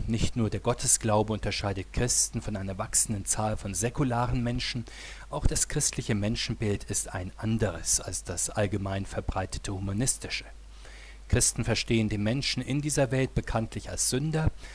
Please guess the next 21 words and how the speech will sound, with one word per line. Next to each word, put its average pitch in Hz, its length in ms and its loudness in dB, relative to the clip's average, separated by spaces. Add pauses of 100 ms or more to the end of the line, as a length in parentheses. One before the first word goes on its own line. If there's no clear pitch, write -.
(200)
der 107 80 -2
der 95 140 0
Rechtfertigung 101 640 2
Gottes - 340 0
bedarf. 110 480 2
Der - 140 -8
gerechtfertigte 98 800 -6
Christ - 400 0
dann 120 240 4 (420)
lebt - 380 4
nicht - 200 -2
vornehmlich 107 720 0
autonom 117 720 4
oder 95 300 -4
zur 104 200 -2
Erreichung 101 680 -2 (180)
allgemeiner 107 580 2
Menschheitsziele 107 1300 2 (100)
in 143 160 0
dieser 127 320 2
Welt, 120 340 0